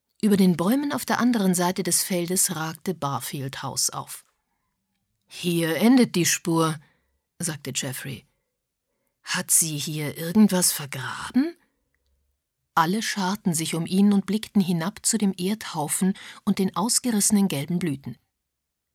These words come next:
Schließlich trat Calvin einen Schritt vor und stupste mit seinem großen Fuß gegen den Hügel. Lockere Erde bröselte herunter, und ein Stiefel kam zum Vorschein, in dem ein weißes Bein steckte.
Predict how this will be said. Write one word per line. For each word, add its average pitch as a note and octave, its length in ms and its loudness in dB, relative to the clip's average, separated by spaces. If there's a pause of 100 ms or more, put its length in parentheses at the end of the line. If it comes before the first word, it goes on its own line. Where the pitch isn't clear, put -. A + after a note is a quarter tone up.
(500)
Schließlich E3+ 640 2
trat E3 380 -4
Calvin F3 480 2
einen D#3 260 -4
Schritt E3 280 -4
vor F#3 320 2 (360)
und F3+ 140 -2
stupste - 460 -2
mit F#3 140 2
seinem F#3+ 240 2
großen G3 360 2
Fuß - 460 0
gegen F3 180 0
den G3 140 2
Hügel. C#3 340 -4 (1040)
Lockere D#3+ 440 -2
Erde D3+ 320 2
bröselte C#3+ 480 -4
herunter, D3 500 -4 (360)
und - 140 -4
ein D3+ 100 -4
Stiefel G3+ 360 4
kam C#3+ 240 -4
zum D3+ 160 -2
Vorschein, D3+ 580 -4 (320)
in F3+ 120 2
dem F#3+ 320 4
ein G3 180 2
weißes F3 520 0
Bein F3+ 320 -6
steckte. - 560 -4